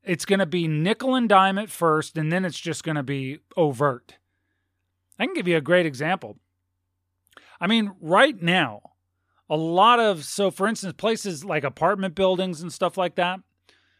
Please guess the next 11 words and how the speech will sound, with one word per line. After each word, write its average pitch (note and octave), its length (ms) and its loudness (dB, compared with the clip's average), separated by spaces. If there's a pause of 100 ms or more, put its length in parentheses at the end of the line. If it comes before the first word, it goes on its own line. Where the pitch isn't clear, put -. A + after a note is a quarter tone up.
(220)
what G#3 260 2
they're C#4 200 -2
doing D#3 720 -4 (560)
is F3 340 2
they're G3+ 160 0
starting G#3+ 460 2
to F#3+ 80 -2
switch F3+ 400 -4
over E3+ 320 0
to C#3+ 180 -10
where, D#3 640 0